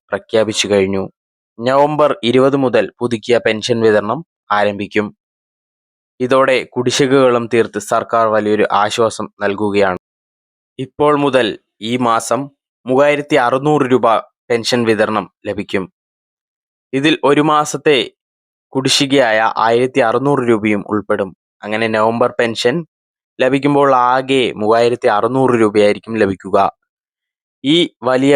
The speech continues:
വിതരണത്തിനായി സർക്കാർ ആകെ ആയിരത്തി എണ്ണൂറ്റി അറുപത്തിനാല് കോടി രൂപ അനുവദിച്ചിട്ടുണ്ട്. അതിൽ ആയിരത്തി നാൽപത്തിയെട്ട് കോടി രൂപ പുതിയ പെൻഷൻ തുകയ്ക്കായി, അതുപോലെ തന്നെ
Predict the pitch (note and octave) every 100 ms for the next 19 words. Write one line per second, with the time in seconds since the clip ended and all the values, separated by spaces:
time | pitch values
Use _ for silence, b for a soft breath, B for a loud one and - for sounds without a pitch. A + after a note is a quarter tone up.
0 | B2+ B2 C3 C#3+ C#3+ C3+ A#2 G#2 - -
1 | G#2+ - A#2+ A#2+ A2+ G#2+ G#2+ G2+ - G#2+
2 | A2+ A2+ - A#2 A2 A#2+ A#2 B2+ A#2+ A#2+
3 | - A#2+ B2 - A2+ A#2 A#2+ A2+ G#2+ G#2
4 | G#2 G#2+ G2+ - - G2+ G2 F#2+ _ _
5 | _ _ _ _ - G#2 A2 A#2 B2 -
6 | A2 A#2 B2 B2 G2+ G#2+ A2 - A#2+ A#2+
7 | G#2+ _ - C#3 _ _ - A2 B2+ A#2+
8 | G#2+ G2 F#2+ - _ _ G#2+ A2 A2+ A2
9 | G#2+ - B2 A2 G#2+ F#2 G2 F#2+ C#3 _
10 | _ _ _ _ _ G#2 A2 A2+ G#2+ G#2